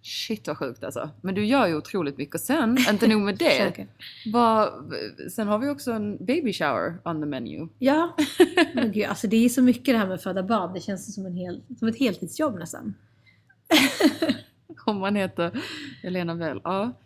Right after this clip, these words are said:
Speaker 2: Ja.
Speaker 1: Luna har liksom en större garderob än vad typ jag har.
Speaker 2: Ja, det börjar bli väldigt mycket kläder där inne. Jag måste klura
Speaker 1: Men vad ska
Speaker 2: ut.
Speaker 1: vi köpa då på din baby shower? Vi var ju faktiskt på en härlig butik häromdagen. Vad hette den?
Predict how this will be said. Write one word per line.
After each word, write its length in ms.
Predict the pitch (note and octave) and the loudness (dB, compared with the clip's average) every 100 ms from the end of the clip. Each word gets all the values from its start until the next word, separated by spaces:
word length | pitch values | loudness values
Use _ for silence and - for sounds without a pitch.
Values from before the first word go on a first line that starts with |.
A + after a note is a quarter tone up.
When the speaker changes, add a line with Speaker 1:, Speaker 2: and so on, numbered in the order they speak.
| - | 0
Speaker 2:
Ja. 360 | A#3+ C4 C4+ C#4+ | 2 4 2 0
Speaker 1:
Luna 400 | F#3+ C4 C4 G3 | 2 4 6 6
har 180 | F#3 E3+ | 4 4
liksom 520 | D#3 D#3 D#3 D3 C#3 - | 2 0 -2 -2 -2 -4
en 120 | F3 | -6
större 380 | - F#3+ E3 D#3+ | -4 -2 -2 -2
garderob 540 | D#3+ F3+ F3+ C3 - | -4 -4 -2 -2 -4
än 140 | C3 B2 | -8 -6
vad 260 | C#3 C3+ - - | -6 -6 -10 -10
typ 160 | B2+ - | -10 -6
jag 220 | D#3+ C#3+ | -6 -6
har. 180 | C#3+ E3 - | -8 -16 -16
Speaker 2:
Ja, 160 | - - | -12 2
det 240 | B3+ G#3 | 2 6
börjar 180 | - D4+ | 6 8
bli 140 | C#4 A3 | 6 6
väldigt 400 | A#3 A#3+ G#3+ G3 | 4 4 4 4
mycket 240 | G#3 - | 2 2
kläder 360 | B3 A#3+ G3 F3 | 2 2 2 -2
där 80 | |
inne. 240 | E3+ E3 E3 | -2 -4 -6
Jag 160 | F3+ | -6
måste 220 | G3 - G3+ - - - | -6 -6 -6 -8 -12 -14
klura 160 | - G#3+ | -4 0
Speaker 1:
Men 80 | C#4+ | 4
vad 120 | C#4 | 4
ska 100 | B3+ | 2
Speaker 2:
ut. 60 | |
Speaker 1:
vi 200 | A#3+ C#4+ G#4+ | 2 0 0
köpa 360 | - A3 F3 | -2 -2 -2
då 100 | D#3+ | -4
på 100 | E3+ | -4
din 180 | F3 F#3 | -6 -2
baby 320 | A#3 A#3 E3+ | -2 -2 -4
shower? 400 | - D#3 - - - _ _ _ _ _ | -6 -6 -6 -10 -14 _ _ _ _ _
Vi 160 | A3 B3 | 0 2
var 160 | E4 | 4
ju 100 | F#4 | 2
faktiskt 420 | D4 A3+ G3+ F#3+ - | 2 0 0 -8 -4
på 80 | |
en 200 | F#3 F3 | -4 -2
härlig 320 | F3 F3 E3 D#3+ | -2 -2 -2 -6
butik 380 | E3 D#3+ D#3 | -8 -8 -6
häromdagen. 440 | F3 E3+ B3 E3 D#3 | -4 -2 0 0 0
Vad 80 | G3 | -6
hette 220 | G3+ A3+ | -4 -4
den? 320 | D#3+ - | -4 -6